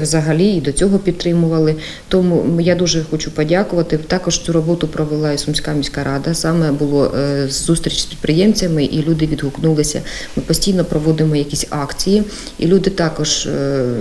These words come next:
навіть просто мешканці, не, не навіть не волонтерські організації, а мешканці, які приймають участь і приносять там,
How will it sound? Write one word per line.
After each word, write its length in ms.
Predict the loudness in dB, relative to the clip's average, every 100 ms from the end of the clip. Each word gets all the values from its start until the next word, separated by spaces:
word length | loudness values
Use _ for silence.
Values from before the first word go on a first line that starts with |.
| -4 -2
навіть 240 | 0 0
просто 420 | -2 -2 -2 -2 -4 -4
мешканці, 380 | -4 -6 -4
не, 180 | -2 0 0 2
не 160 | 2
навіть 360 | 4 4 2 2
не 100 | 2
волонтерські 680 | 2 2 2 2 0 0 -2
організації, 600 | 0 0 0 -2 -2 -2
а 40 |
мешканці, 440 | 0 0 -2 -4 -4
які 280 | -2 0 0 -4 -12 -2
приймають 480 | 2 4 4 4 2
участь 300 | 0 -2 -6
і 20 |
приносять 540 | -6 0 0 2 0
там, 160 | -2